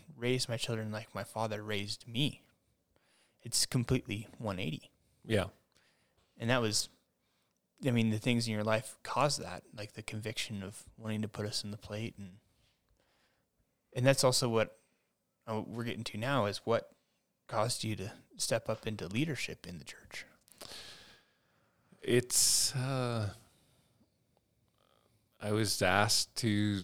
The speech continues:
Speaker 2: serve, and I, you know,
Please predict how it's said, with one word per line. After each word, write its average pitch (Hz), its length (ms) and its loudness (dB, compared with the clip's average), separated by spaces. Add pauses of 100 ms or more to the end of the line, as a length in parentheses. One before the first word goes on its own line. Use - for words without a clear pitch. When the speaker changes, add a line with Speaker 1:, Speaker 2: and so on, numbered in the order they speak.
Speaker 2:
serve, 113 640 2 (1400)
and 107 220 0
I, 101 100 4 (560)
you - 80 -14
know, 120 340 -8